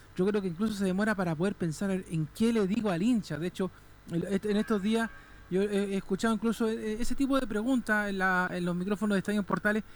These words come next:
Eh, Anselmo le preguntaba, de hecho, el día sábado a Gustavo Quintero, "¿Qué le decimos al hincha? ¿Qué, qué más le podemos decir al hincha colocolino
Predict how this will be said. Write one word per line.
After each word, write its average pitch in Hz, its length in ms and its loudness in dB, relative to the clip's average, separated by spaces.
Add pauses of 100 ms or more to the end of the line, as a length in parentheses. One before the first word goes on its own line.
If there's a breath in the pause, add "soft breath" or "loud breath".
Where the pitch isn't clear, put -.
(320 soft breath)
Eh, 165 200 4
Anselmo 214 420 2
le 196 100 2
preguntaba, 180 540 2
de 214 60 2
hecho, 208 160 -2
el 190 60 0
día 196 160 2
sábado 202 300 0
a 185 280 0
Gustavo 175 340 -2
Quintero, 170 280 -2 (440 soft breath)
"¿Qué 294 180 8
le 302 160 2
decimos 254 480 0
al 214 140 2
hincha? 180 480 2
¿Qué, 262 180 -4
qué 311 240 -2
más 302 340 4
le 330 140 0
podemos 269 400 0
decir 262 240 -2
al 254 80 0
hincha 262 240 0
colocolino 233 640 0